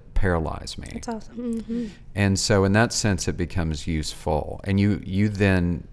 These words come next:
Speaker 1: take ownership of it. And, and I,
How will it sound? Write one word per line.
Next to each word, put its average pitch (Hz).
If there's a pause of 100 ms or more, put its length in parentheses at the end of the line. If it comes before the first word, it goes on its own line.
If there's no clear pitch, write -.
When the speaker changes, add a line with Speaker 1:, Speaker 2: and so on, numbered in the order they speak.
Speaker 1:
take 92
ownership 85 (100)
of 92
it. - (160)
And, 95
and 98
I, 107